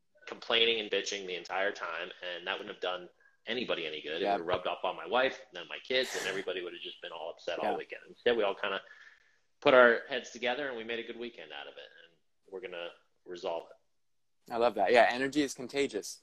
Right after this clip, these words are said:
Speaker 2: Like, especially when you, you know, you're, if people look up to you as a role model or a leader, especially, like, they're gonna model your behavior. And if you start getting upset and losing your cool, then everybody else is. So, great
Speaker 1: For
Speaker 2: lesson
Speaker 1: sure,
Speaker 2: from
Speaker 1: man.
Speaker 2: there as well.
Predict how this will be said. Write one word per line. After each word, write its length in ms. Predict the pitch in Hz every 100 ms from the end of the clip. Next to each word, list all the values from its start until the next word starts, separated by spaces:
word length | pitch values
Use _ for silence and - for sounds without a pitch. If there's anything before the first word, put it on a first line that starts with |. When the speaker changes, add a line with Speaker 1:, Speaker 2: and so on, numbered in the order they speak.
| -
Speaker 2:
Like, 200 | 104 110
especially 400 | - 135 - 135
when 160 | 127
you, 80 | 123
you 60 | 117
know, 80 | 113
you're, 300 | 113 117 - -
if 220 | 117 -
people 260 | 147 143
look 160 | 131 127
up 140 | 127
to 100 | -
you 60 | 127
as 60 | 107
a 60 |
role 200 | 101 113
model 300 | 113 113 113
or 80 | 101
a 60 | 98
leader, 300 | 107 110 107
especially, 600 | 95 - 104 - 98 95
like, 180 | 92 87 - -
they're 160 | 113 113
gonna 340 | 117 107 104 - -
model 360 | 110 110 107
your 100 | 104
behavior. 420 | 98 104 110 98
And 80 | 95
if 120 | 95
you 120 | 110 117
start 260 | - 117
getting 180 | 113 113
upset 480 | 110 - 120 123 -
and 260 | 107 104 92
losing 280 | 110 107
your 80 | 104
cool, 300 | - 123 123
then 220 | 104 98 90
everybody 420 | - 107 104 104 98
else 200 | 98 98
is. 160 | 87
So, 280 | - 95 87 _ _ - _ _ - -
great 180 | - 107
Speaker 1:
For 60 | 104
Speaker 2:
lesson 200 | 101 110
Speaker 1:
sure, 20 |
Speaker 2:
from 80 | 101
Speaker 1:
man. 80 | 90
Speaker 2:
there 120 | 92
as 120 | 90
well. 240 | 98 87